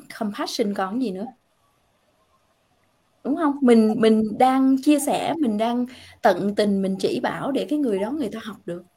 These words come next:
Và mình không có nổi nóng. <laughs> Khi mà, mình không có nổi nóng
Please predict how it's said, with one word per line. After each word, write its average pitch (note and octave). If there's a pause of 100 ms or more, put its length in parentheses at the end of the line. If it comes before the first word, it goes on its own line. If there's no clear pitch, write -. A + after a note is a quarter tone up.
(1000)
Và G3+
mình G3
không B3
có C#4+
nổi C#4+
nóng. C#4+ (280)
<laughs> B4+ (880)
Khi C4
mà, C4 (560)
mình G#3
không B3+
có C#4+
nổi A#3+
nóng D4